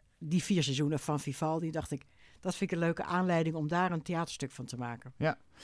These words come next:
Speaker 2: En jij gaat het hele land door, eh, ook met lokale koren, heb ik begrepen, of,
Speaker 1: Ja.
Speaker 2: eh, lokale orkesten, koren?
Speaker 1: Ja. Ja, een van de dingen die ik, waar ik zelf altijd heel erg, eh, ja, van onder de indruk ben, is als ik een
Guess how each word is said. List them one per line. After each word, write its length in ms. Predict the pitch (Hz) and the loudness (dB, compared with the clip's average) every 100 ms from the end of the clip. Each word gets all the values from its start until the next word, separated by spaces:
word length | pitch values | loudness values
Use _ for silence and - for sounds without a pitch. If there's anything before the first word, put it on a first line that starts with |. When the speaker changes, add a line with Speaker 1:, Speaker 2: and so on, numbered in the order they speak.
| - - | -20 -6
Speaker 2:
En 120 | 139 | 2
jij 100 | 143 | 4
gaat 140 | 147 160 | 6 4
het 80 | 151 | 6
hele 200 | 147 143 | 6 6
land 240 | 143 160 | 4 2
door, 300 | 160 196 202 | 4 4 2
eh, 280 | - 139 135 - | 0 4 4 2
ook 220 | 156 - | 0 4
met 240 | 135 - | 4 4
lokale 580 | 120 127 120 147 165 151 - - | 4 4 6 6 6 4 0 0
koren, 500 | 156 165 208 226 240 | 4 4 4 4 2
heb 140 | 190 | 2
ik 280 | 196 - - - | -2 -8 -20 -14
begrepen, 320 | - - 151 | -6 -4 -2
of, 60 | 165 | 4
Speaker 1:
Ja. 80 | 190 | 4
Speaker 2:
eh, 60 | |
lokale 300 | 135 151 160 | 4 0 -2
orkesten, 440 | 117 - 170 - 196 | -2 -4 -6 -6 -6
koren? 420 | 185 190 208 247 - | -2 0 -2 -6 -6
Speaker 1:
Ja. 260 | 180 156 - _ - | -2 -4 -4 _ -12
Ja, 220 | - 196 233 | 6 6 8
een 120 | 277 | 6
van 100 | 269 | 4
de 80 | 247 | 4
dingen 240 | 277 254 | 4 4
die 140 | 247 | 4
ik, 100 | 240 - - - - | 2 0 -16 -20 -12
waar 120 | - 208 | -4 -2
ik 60 | |
zelf 400 | - 226 196 - _ _ - - - | 0 0 -2 -10 _ _ -20 -20 -10
altijd 220 | 202 175 | -8 -4
heel 440 | 151 214 240 240 | 4 6 6 4
erg, 360 | 240 196 180 - - | -2 -2 -2 -6 -8
eh, 120 | 185 175 170 165 160 156 151 - - _ _ _ _ _ _ | -6 -4 -4 -4 -6 -8 -10 -16 -20 _ _ _ _ _ _
ja, 260 | 190 156 - | -6 -6 -8
van 260 | - 180 190 | -12 -8 -4
onder 260 | 185 175 | -2 -2
de 100 | 170 | -2
indruk 340 | 214 202 160 151 | 0 0 -2 -2
ben, 180 | 147 | 0
is 160 | 151 - | 0 -4
als 160 | 170 156 | -8 -8
ik 120 | - | -6
een 140 | 147 | -8